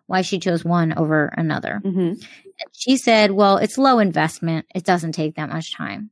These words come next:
Speaker 2: Oh.
Speaker 1: And I said, "Is that the reason you wanna be with someone? Like, you end up with someone and you're like, 'Well, he was low investment, so it, it worked.'"
Speaker 2: <laughs>
Speaker 1: And that really, as funny as it sounds, it really made her think about it.
Speaker 2: Yeah.
Speaker 1: And it made her put in the extra work.
Speaker 2: Yeah.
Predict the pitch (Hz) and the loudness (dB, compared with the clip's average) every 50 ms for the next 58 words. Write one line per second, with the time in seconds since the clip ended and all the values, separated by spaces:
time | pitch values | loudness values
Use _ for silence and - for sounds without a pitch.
0 | _ _ _ _ _ _ - 147 147 156 175 160 147 196 202 202 202 202 - 233 | _ _ _ _ _ _ -12 -10 -8 -8 -8 -8 -4 -2 0 0 0 0 0 0
1 | 214 208 208 - - 269 285 - 381 262 214 220 208 247 247 247 233 214 208 190 | 0 0 -2 -2 -2 -2 0 0 0 2 2 0 0 0 0 0 0 0 0 -2
2 | 180 170 170 175 202 226 226 - 277 277 285 285 285 277 240 196 190 - 214 220 | -2 -2 0 0 0 0 -2 -2 -2 0 2 2 2 2 0 0 0 0 0 2
3 | 226 226 226 226 220 - 254 247 - 262 262 262 269 269 269 254 220 214 214 214 | 2 2 2 0 0 -2 -8 -6 -4 -2 0 0 2 2 2 2 0 0 0 0
4 | 208 208 214 214 277 302 294 277 277 277 254 254 _ - 208 196 196 202 196 196 | 2 0 0 0 2 2 4 4 2 0 -2 -6 _ 0 0 0 0 0 0 2
5 | 190 202 220 240 247 294 330 330 330 - 240 233 233 _ _ - - 196 190 196 | 2 4 4 2 2 2 2 0 0 -2 -4 -4 -4 _ _ -10 -4 -2 0 2
6 | 196 196 196 196 196 - - 262 247 - - 196 214 262 277 277 247 233 _ - | 2 2 2 0 -2 -2 -2 -2 -2 -2 -4 -6 -2 0 2 2 2 0 _ -12
7 | - _ - 659 - _ _ - 427 _ _ - 453 - _ _ _ _ _ _ | -20 _ -14 -14 -14 _ _ -18 -18 _ _ -16 -16 -16 _ _ _ _ _ _
8 | - 226 220 226 240 240 - 226 254 277 302 311 311 294 269 - - 113 - 220 | -2 0 2 2 0 0 0 0 2 2 2 2 2 2 0 0 -2 -2 -2 -4
9 | - - 233 214 214 233 254 285 285 240 254 233 - - 175 165 180 214 247 254 | -2 -2 -4 -2 0 0 0 -2 -2 -4 -6 -8 -8 -8 -6 -2 -2 0 0 0
10 | 233 - - 196 190 208 220 214 196 190 185 180 202 214 208 - - 240 339 427 | 0 0 0 0 2 2 2 2 0 0 0 0 0 -2 -2 0 0 0 2 2
11 | 320 233 180 139 143 - - 233 226 254 320 311 214 170 - _ - 196 208 175 | 2 2 2 0 0 2 2 2 4 4 2 0 -2 -4 -8 _ -2 -2 -2 -2
12 | 370 381 208 233 - - 262 262 - - - 208 214 - _ - 196 196 196 214 | -2 -6 -4 -4 -2 0 0 -2 -2 -2 0 0 0 0 _ -2 0 2 4 4
13 | 220 226 233 208 180 175 - - - - 226 226 226 226 254 330 415 415 - _ | 4 4 4 2 2 0 -2 -6 -6 0 0 2 4 4 4 4 4 2 -2 _
14 | _ - 214 214 240 277 | _ -6 -4 -2 0 -2